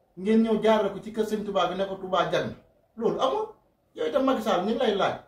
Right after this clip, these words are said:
nan nga mën a amee premier ministre, am président, président assemblée nationale, te yow heure boo yónni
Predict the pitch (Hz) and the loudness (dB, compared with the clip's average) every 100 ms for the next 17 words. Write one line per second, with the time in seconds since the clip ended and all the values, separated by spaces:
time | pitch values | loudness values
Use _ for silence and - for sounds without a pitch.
0 | _ _ - 277 294 285 254 226 214 202 | _ _ -4 -2 0 0 0 0 0 -2
1 | 202 202 190 170 165 151 127 123 - _ | 0 0 0 -2 -2 -2 -4 -12 -16 _
2 | _ _ _ _ _ _ 262 226 240 226 | _ _ _ _ _ _ -4 -2 0 0
3 | 214 185 190 - 220 226 220 190 180 185 | 2 0 -2 -8 -6 -4 0 -2 -2 -4
4 | 160 151 147 147 135 113 - _ _ - | -4 -2 -2 -4 -6 -10 -12 _ _ -6
5 | 285 262 277 262 226 254 233 214 - | -2 0 2 2 2 2 4 4 2